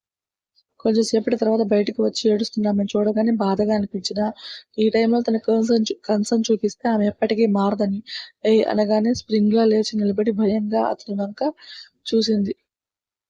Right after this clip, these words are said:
"ఇంకొకసారి ఇలాంటివి రిపీట్ చేశావు, వన్ ఇయర్‌లో నువ్వు ఒక బేబీకి అమ్మ అవుతావు, జాగ్రత్త"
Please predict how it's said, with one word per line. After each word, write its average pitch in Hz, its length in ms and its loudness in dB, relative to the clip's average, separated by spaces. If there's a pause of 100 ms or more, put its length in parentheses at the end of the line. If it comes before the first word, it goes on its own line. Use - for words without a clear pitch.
(4000)
"ఇంకొకసారి 220 500 0
ఇలాంటివి 214 320 2
రిపీట్ 202 300 -2
చేశావు, 220 400 0
వన్ 208 220 2
ఇయర్‌లో 220 400 2
నువ్వు 208 220 -2
ఒక - 180 -6
బేబీకి 208 380 0
అమ్మ 208 260 -2
అవుతావు, 196 380 -4 (520)
జాగ్రత్త" 208 500 -2